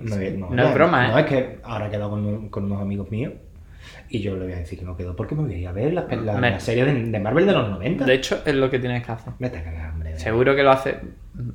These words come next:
Speaker 2: te lo pasas mucho mejor.
Speaker 1: <clears throat>
Speaker 2: Y no, ay, no te he dicho esta, de deporte hemos dicho Oliver y Benji.
Speaker 1: Oliver y Benji,
Speaker 2: Después
Speaker 1: muy top.
Speaker 2: estaba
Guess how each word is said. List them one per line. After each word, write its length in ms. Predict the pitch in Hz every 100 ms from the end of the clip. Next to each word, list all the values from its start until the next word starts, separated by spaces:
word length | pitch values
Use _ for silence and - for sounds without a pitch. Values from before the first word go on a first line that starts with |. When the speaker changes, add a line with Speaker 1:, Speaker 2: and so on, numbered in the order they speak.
| - -
Speaker 2:
te 100 | 120
lo 80 | 117
pasas 220 | 127 143
mucho 220 | 135 123
mejor. 200 | 117 113 -
Speaker 1:
<clears throat> 680 | 160 170 156 127 123 117 113
Speaker 2:
Y 180 | 156 165
no, 120 | 165 185
ay, 180 | 208 175
no 120 | 151
te 80 | 160
he 40 |
dicho 180 | 151 165
esta, 200 | 160 135
de 120 | 131
deporte 400 | 131 120 175 175
hemos 200 | 147 147
dicho 260 | 151 - 139
Oliver 240 | 131 143
y 40 | 151
Benji. 340 | 160 170 190 - - -
Speaker 1:
Oliver 280 | 117 110 101
y 20 |
Benji, 180 | 95 107
Speaker 2:
Después 220 | 127 131
Speaker 1:
muy 80 | 110
top. 80 | 143
Speaker 2:
estaba 480 | 151 147 - -